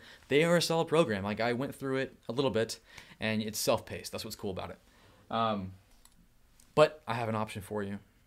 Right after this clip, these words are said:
uh, uh, here in a bit. Um,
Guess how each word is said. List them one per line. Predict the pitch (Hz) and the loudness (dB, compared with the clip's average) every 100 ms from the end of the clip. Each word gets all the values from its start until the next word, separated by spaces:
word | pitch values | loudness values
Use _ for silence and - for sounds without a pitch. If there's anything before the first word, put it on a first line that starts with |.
| _ - | _ -6
uh, | 107 107 - | -4 -2 -4
uh, | 107 104 107 | -4 -4 -4
here | 117 | -2
in | 107 | -2
a | |
bit. | 90 - - - - - _ _ _ _ _ - - - - - - - | -4 -10 -16 -20 -20 -20 _ _ _ _ _ -8 -8 -8 -14 -18 -20 -8
Um, | - 127 123 107 | 0 2 2 -2